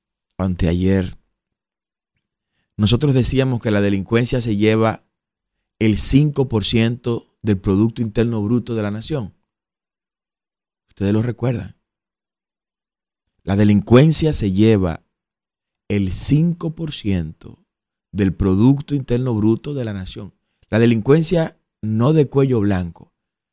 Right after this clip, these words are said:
Ahora, la delincuencia de cuello blanco, que es corrupción administrativa, se lleva el seis por ciento del Producto Interno Bruto. Siete mil quinientos millones de dólares se lleva.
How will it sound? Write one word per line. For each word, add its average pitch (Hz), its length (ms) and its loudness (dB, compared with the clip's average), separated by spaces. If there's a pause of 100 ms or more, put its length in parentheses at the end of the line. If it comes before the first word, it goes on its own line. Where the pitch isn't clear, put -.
(180)
Ahora, 113 240 4
la 104 140 2
delincuencia 117 680 4
de 143 140 2
cuello 156 300 2
blanco, 95 640 -2
que 110 180 2
es 127 100 -2
corrupción 120 720 -4
administrativa, 131 920 -8 (760)
se 107 240 -2
lleva 98 440 2 (340)
el 107 220 -2
seis 175 760 0 (240)
por 104 200 -4
ciento - 640 -2 (400)
del 196 160 0
Producto 95 480 2
Interno 98 400 -6
Bruto. 196 420 -6
Siete 95 380 -6
mil 120 260 -4
quinientos 110 500 -4
millones 95 400 -6
de 101 100 -6
dólares 123 440 -14
se 80 140 -8
lleva. 80 320 -16